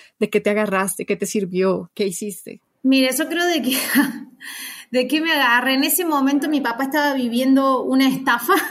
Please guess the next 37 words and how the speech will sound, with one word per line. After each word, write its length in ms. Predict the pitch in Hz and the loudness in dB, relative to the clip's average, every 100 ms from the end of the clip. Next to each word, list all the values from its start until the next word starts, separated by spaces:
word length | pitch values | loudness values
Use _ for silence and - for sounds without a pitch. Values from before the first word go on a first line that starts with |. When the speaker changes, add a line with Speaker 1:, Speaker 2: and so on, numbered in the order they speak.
| - - | -10 -20
Speaker 2:
<laughs> 300 | _ 359 - | _ -12 -2
en 180 | 247 | 0
su, 360 | 247 262 240 226 | 0 -2 -2 -2
en 120 | 233 | -2
negocio 680 | 226 226 214 240 254 - 349 | -2 -2 -2 -2 -2 -2 -2
y 180 | 311 233 | -2 -2
quedó 160 | 254 254 | -2 0
en 80 | |
la 140 | 240 226 | -2 -2
calle, 440 | 254 214 196 190 | 0 0 0 -2
literalmente. 840 | 190 202 214 214 247 233 220 202 | -4 -4 -4 -2 -2 -2 -4 -4
Es 180 | 233 262 | -2 0
ese 120 | 262 | -2
para, 440 | 269 240 220 208 - | -2 0 0 -2 -4
esa 220 | 254 269 | -4 -2
historia 280 | 285 269 262 | -4 -4 -6
es 60 | 269 | -4
para 120 | 247 | -6
otro 180 | 240 233 | -6 -4
libro. 360 | 208 190 190 - _ _ _ _ _ _ _ | -4 -4 -8 -12 _ _ _ _ _ _ _
Entonces, 380 | 262 254 254 262 | -4 0 0 0
vendo 240 | 254 294 311 | 2 2 2
mi 100 | 294 | 0
gimnasio, 1000 | 294 269 262 311 320 311 - 302 403 - _ _ _ _ - | 2 2 4 4 2 0 0 -2 -4 -12 _ _ _ _ 0
necesitaba 1000 | 247 233 247 - 240 233 285 285 294 302 | 2 2 0 -2 -4 -4 0 2 2 2
salir 440 | 302 233 226 240 | 0 0 0 -2
del 100 | 233 | -2
gimnasio, 480 | 226 220 202 202 220 | -6 -4 -4 -4 -6
necesita-, 600 | 226 233 - 233 233 240 | -4 -4 -4 -4 -6 -4
de 120 | 233 | -2
verdad 280 | 226 220 254 | 0 0 0
lo 80 | 269 | -2
sentía, 380 | 269 233 220 208 | -2 -2 -4 -4
necesitaba 600 | 214 220 214 - 254 262 | -2 -2 -4 -4 -2 -2
alejarme 460 | 247 214 254 240 | -2 -4 -4 -2
de 100 | 226 | -2
ese, 220 | 220 - | -2 -4